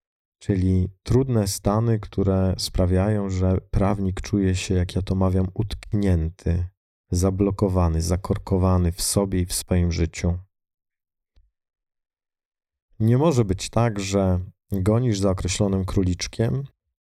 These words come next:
w dodatku bez szczególnego planu, a on ci ciągle ucieka.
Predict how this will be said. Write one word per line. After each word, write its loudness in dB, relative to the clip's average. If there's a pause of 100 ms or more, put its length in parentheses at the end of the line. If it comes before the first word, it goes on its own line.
(720)
w -2
dodatku 0
bez 0
szczególnego 0
planu, 2
a -2
on 2
ci -8
ciągle 0
ucieka. -4